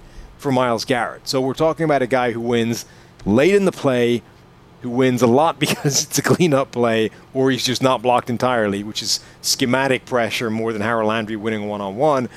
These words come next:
and a guy who's getting pressure because of the sheer weight of opportunity of pass rushes. So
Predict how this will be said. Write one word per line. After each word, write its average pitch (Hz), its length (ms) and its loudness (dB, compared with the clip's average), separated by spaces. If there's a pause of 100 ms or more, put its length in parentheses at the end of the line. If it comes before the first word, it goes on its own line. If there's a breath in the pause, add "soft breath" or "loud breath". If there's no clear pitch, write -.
(280 loud breath)
and 135 120 -2
a 131 40 0
guy 131 280 0
who's 113 200 -8
getting 143 300 2
pressure 127 560 -4 (260 loud breath)
because 123 380 -4
of 120 100 -10
the 107 80 -8
sheer 135 460 -2
weight 117 420 0 (400 loud breath)
of 113 380 0
opportunity 131 640 0
of 101 100 -6
pass 123 320 -4
rushes. 110 480 -6 (220 loud breath)
So 143 260 2